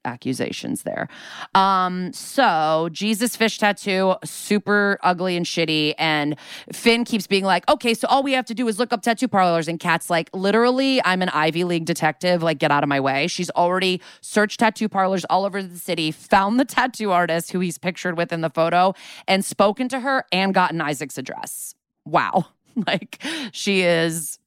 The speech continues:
killing it. And it feels like she had ten minutes to do all of that, but it's also television. So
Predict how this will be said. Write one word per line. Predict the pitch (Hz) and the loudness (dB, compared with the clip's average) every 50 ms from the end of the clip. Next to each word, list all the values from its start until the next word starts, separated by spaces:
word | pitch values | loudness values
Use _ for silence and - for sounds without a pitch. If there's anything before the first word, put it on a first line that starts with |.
| _ _ | _ _
killing | - 190 160 135 117 98 | -2 -2 0 0 -2 -6
it. | 78 71 80 - - | -6 -8 -8 -8 -2
And | - 160 156 147 | -2 0 0 0
it | 127 - | -4 -2
feels | _ 208 202 196 196 160 | _ 2 4 4 2 2
like | 185 180 175 - | 0 0 0 0
she | - 180 | -2 0
had | 170 160 156 | 0 0 0
ten | - 170 165 | -2 -2 0
minutes | 160 147 143 139 - - | 2 2 2 0 0 -2
to | 143 | -4
do | 135 131 135 | -2 0 0
all | - - 117 | 0 -2 -2
of | 110 | -2
that, | - - 117 120 - - | -2 -2 -2 -2 -2 0
but | - 143 123 127 - _ | 0 2 2 0 -4 _
it's | _ - | _ -2
also | 151 139 - - | -2 -2 0 -2
television. | 123 - 135 - - - - - - - - - | -4 -4 -4 -6 -6 -8 -10 -10 -10 -12 -12 -10
So | - - - 190 180 170 170 | -10 0 2 4 4 4 2